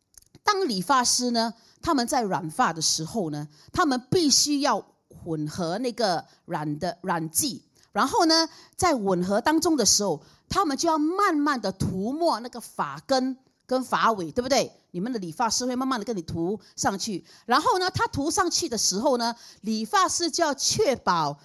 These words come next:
要分层的均匀呢。不然这边一点有，这边一点没有，对不对？所以理发师是很仔细的，确保你的头发从那个，呃，呃，发根到发尾都必须要染上颜色。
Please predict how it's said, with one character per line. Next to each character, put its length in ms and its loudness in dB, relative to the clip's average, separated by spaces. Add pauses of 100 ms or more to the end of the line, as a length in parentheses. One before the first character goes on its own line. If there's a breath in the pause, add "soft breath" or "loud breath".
(220 soft breath)
要 260 2
分 520 -2
层 380 0
的 100 -2
均 380 2
匀 220 0
呢。 200 -4 (300 soft breath)
不 100 4
然 160 4
这 100 -6
边 220 -6
一 40 -6
点 320 -4
有， 140 -2
这 120 -8
边 180 -4
一 80 -4
点 240 -2
没 200 -4
有， 240 -4
对 80 0
不 60 -2
对？ 200 0
所 160 0
以 220 0 (160 loud breath)
理 180 -4
发 200 2
师 160 0
是 140 0
很 220 -2
仔 220 -4
细 260 0
的， 200 -6 (260 soft breath)
确 280 2
保 300 -2
你 160 -4
的 60 -6
头 260 -2
发 320 -4 (220 soft breath)
从 380 -4 (240 soft breath)
那 120 -4
个， 280 2
呃， 440 -6 (180)
呃， 220 -10
发 280 -2
根 320 0
到 160 -2
发 340 -2
尾 200 -2
都 180 -4
必 180 -8
须 180 -4
要 140 -2
染 240 -10
上 300 -2
颜 180 -6
色。 260 -4